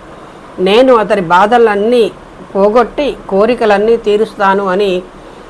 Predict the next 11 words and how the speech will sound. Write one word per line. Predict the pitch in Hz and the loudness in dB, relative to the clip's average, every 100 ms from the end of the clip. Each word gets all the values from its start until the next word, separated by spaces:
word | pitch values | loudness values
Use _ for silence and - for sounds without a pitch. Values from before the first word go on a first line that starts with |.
| - - | -20 -6
శనిదేవుడు | 180 220 220 202 202 | 0 2 4 2 0
మాట | 196 170 190 | 2 0 2
ఇచ్చినట్టు | 208 - 214 175 170 453 226 196 | -2 -2 -4 -4 0 0 0 -2
పురాణాలలో | 196 208 226 220 185 175 208 | 0 2 2 2 0 0 -2
చెప్పబడింది. | 202 - 202 180 156 151 151 - - - - | -4 -4 -4 -4 -6 -8 -14 -20 -20 -20 -8
శనిదేవునికి | 202 214 226 233 226 208 | 0 2 4 6 4 2
నూనె | 196 196 233 | 0 2 2
సమర్పించడం | 240 202 196 - 202 190 190 190 | 2 0 -2 -2 -4 -2 -2 -2
వెనుక | 180 180 202 | 0 -2 -2
ఉన్న | 214 185 | 0 0
కథనం. | 233 - 160 165 | -2 -6 -6 -6